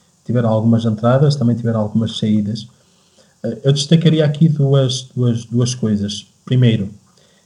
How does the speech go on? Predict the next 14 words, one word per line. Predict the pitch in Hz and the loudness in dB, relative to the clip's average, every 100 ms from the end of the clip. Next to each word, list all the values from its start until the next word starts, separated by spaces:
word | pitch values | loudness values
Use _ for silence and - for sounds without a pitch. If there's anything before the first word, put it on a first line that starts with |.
| _ | _
eh, | 117 110 107 107 | -4 0 2 2
das | 107 127 - | 2 0 0
saídas | 131 143 151 147 - | 2 4 4 2 -2
saíram | 131 131 120 | -2 0 0
jogadores | 117 117 135 123 | 0 2 0 -2
da | 123 | -4
defesa | 120 - 147 - 85 - - _ | -8 -4 -4 -4 -8 -16 -20 _
importantes. | 113 - - 110 98 95 - _ _ _ _ - | -8 -6 -6 -2 -2 -4 -14 _ _ _ _ -10
Eh, | 101 101 95 98 95 - - - - _ _ - - - | -8 -6 -8 -8 -10 -12 -14 -18 -20 _ _ -20 -20 -6
neste | 120 127 - | -2 -2 -2
caso, | 117 107 101 - - _ _ _ | -2 -2 -4 -12 -20 _ _ _
o | 110 | -8
Quinton | - 139 131 117 | -2 0 2 0
Jefferson | 117 110 131 - 156 | 0 -4 -4 -6 -8